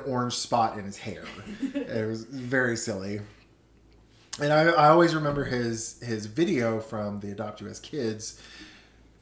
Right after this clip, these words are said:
Speaker 1: because, you know, like, as you said last time, it's very scripted and kinda
Speaker 2: Mm-hmm.
Speaker 1: stupid almost.
Speaker 2: Reading books and washing dishes. <laughs>
Speaker 1: Mm-hmm.
Speaker 2: Which I don't think he's washed a dish since he's been here.
Speaker 1: That's not true. He actually will empty and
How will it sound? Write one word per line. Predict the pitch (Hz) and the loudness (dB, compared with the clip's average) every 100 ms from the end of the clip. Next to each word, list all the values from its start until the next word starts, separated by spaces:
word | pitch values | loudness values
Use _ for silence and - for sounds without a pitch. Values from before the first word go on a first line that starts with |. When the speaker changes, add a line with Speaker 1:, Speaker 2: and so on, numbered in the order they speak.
| _ _ 117 | _ _ -12
Speaker 1:
because, | 120 - 170 151 139 127 123 117 - 165 | -8 0 6 8 8 4 -2 -4 -8 -8
you | 131 | -4
know, | 117 113 | -4 -4
like, | 120 117 | -6 -4
as | 117 104 | -4 -4
you | 107 | -6
said | 117 107 | -6 -4
last | 110 110 - | -4 -4 -6
time, | 104 | -8
it's | 101 | -6
very | 113 | -8
scripted | 107 - - 123 110 107 107 | -6 -8 -6 -4 -4 -4 -4
and | 104 104 104 | -4 -8 -8
kinda | 120 98 | -6 -4
Speaker 2:
Mm-hmm. | |
Speaker 1:
stupid | - - - 107 101 95 104 | -4 -4 -4 -8 -6 -6 -6
almost. | 101 98 | -6 -6
Speaker 2:
Reading | 101 - 262 254 | -4 -4 -6 -6
books | 254 285 - - - - | -4 -4 -6 -16 -16 -12
and | 240 220 220 | -12 -12 -8
washing | 240 254 302 269 | -4 -4 -4 -8
dishes. | 269 277 277 277 285 311 - - - | -8 -8 -8 -4 -4 -4 -10 -12 -4
<laughs> | 349 403 403 392 | -2 -2 -4 -4
Speaker 1:
Mm-hmm. | 262 339 139 - - | -2 -2 0 0 -2
Speaker 2:
Which | 285 - - | -6 -12 -2
I | 339 | 0
don't | 339 | 2
think | 339 294 | 0 -6
he's | 320 269 | -6 -4
washed | 269 269 - | 0 -2 -2
a | 208 | -12
dish | 254 277 - | -10 -10 -10
since | 262 - | -12 -12
he's | 233 | -16
been | 202 269 269 | -12 -10 -8
here. | 277 285 269 - - - | -8 -8 -8 -14 -18 -16
Speaker 1:
That's | 175 269 294 | 4 8 8
not | 277 | 6
true. | 156 135 | 2 4
He | 196 | 4
actually | 214 - 170 | 4 2 2
will | 156 147 147 | 6 6 6
empty | 135 131 135 127 | 2 0 2 2
and | 117 113 | 2 -2